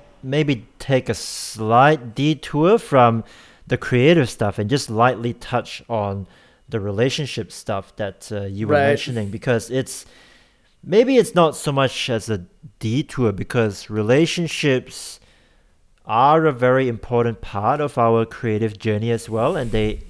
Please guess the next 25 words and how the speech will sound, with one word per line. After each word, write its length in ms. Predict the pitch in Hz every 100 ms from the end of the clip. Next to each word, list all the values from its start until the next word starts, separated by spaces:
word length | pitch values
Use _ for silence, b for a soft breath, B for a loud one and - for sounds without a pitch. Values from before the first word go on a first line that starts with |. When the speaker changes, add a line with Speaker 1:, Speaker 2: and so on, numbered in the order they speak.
| -
Speaker 2:
Yeah. 200 | 208 135
Speaker 1:
and 80 | 98
they 240 | 117 123
inform 680 | 123 120 - - 117 123 131
our 320 | 107 110 110 -
art 380 | 110 127 226 - b b b b b b b
as, 300 | 113 101 -
Speaker 2:
Yeah. 140 | 131 117
Speaker 1:
like, 120 | 113 _
in, 360 | 113 101 101 98 -
in 240 | 107 104
a 60 | 98
very 260 | 107 113
important 540 | 110 98 - 110 - 117
way, 240 | 104 117
because, 680 | 160 123 127 107 95 - - b b b b b
Speaker 2:
Mm-hmm. 220 | 131 175
Speaker 1:
yeah, 300 | 151 185 107
like, 280 | 104 110 - _ _ _ _ _
it's, 880 | 123 120 113 - - - - - - - -
it's 220 | 120 -
one 420 | 101 117 151 180
thing 200 | - 170
to 100 | 147
create 580 | - 127 117 113 110